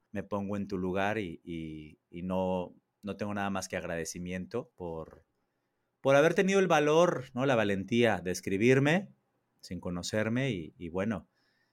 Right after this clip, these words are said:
el micrófono es tuyo. Eh, bienvenida, bienvenida, Laura, de corazón, gracias.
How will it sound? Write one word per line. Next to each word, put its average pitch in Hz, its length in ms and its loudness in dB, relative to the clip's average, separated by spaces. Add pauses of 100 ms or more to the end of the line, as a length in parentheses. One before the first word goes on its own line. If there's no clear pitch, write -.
(120)
el 90 140 -4
micrófono 92 480 -2
es - 140 -6
tuyo. 98 440 -2 (200)
Eh, 85 320 -10
bienvenida, 90 720 -4
bienvenida, 85 460 -6
Laura, 78 320 -8
de 82 100 -18
corazón, 85 360 -8
gracias. - 500 -8